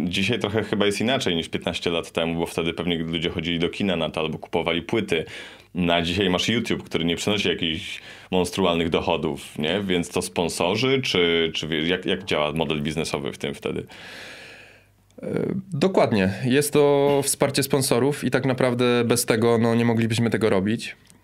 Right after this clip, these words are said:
Speaker 2: I też dobrze zauważyłeś, czasy się zmieniły. My kiedyś, e,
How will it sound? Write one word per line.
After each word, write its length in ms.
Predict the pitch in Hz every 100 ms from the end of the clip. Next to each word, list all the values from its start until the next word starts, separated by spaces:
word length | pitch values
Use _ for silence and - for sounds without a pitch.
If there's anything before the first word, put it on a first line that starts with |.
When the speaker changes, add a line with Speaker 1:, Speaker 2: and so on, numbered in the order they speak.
| _
Speaker 2:
I 240 | 120 117 113 -
też 160 | 123
dobrze 240 | 123 117 120
zauważyłeś, 680 | 123 120 120 120 131 104
czasy 220 | 123 110
się 120 | 117 120
zmieniły. 560 | 120 117 113 104 107 110 -
My 120 | - 113
kiedyś, 520 | 123 117 113 -
e, 60 | -